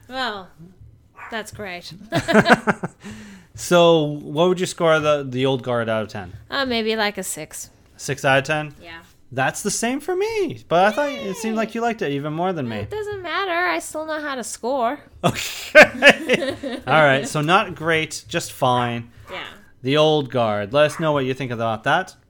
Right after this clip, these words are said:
Speaker 2: Apologies for the dog barking in the background. We've tried several times to calm her down. All right, let's move on to the next movie in the Week in Review that we, our Week in Review, which is Underwater,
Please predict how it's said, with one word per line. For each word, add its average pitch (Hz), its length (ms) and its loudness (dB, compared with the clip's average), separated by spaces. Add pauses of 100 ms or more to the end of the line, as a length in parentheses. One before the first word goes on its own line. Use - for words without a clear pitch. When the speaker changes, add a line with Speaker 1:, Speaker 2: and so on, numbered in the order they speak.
(1040)
Speaker 2:
Apologies 151 560 2
for 131 160 -6
the 113 80 -8
dog 123 400 -2
barking 123 340 -4
in 113 120 -4
the 107 80 -4
background. 170 720 -2 (240)
We've 135 100 -8
tried 139 220 0
several 127 160 -4
times 123 320 -4
to - 80 -18
calm 110 300 -8
her 107 100 -8
down. 101 320 -8 (1700)
All 151 80 4
right, 151 220 6
let's 151 260 2
move 160 320 0
on 139 460 0
to 143 180 -6
the 135 80 -2
next 139 340 -4
movie 135 320 -2
in 123 120 -4
the 120 100 -4
Week 120 240 -6
in 120 140 -8
Review 113 300 -6
that 113 200 -4
we, 135 480 -4
our 165 260 2
Week 131 220 -4
in 104 100 -10
Review, 98 480 -6
which 180 200 -6
is 156 160 -8
Underwater, 202 960 -2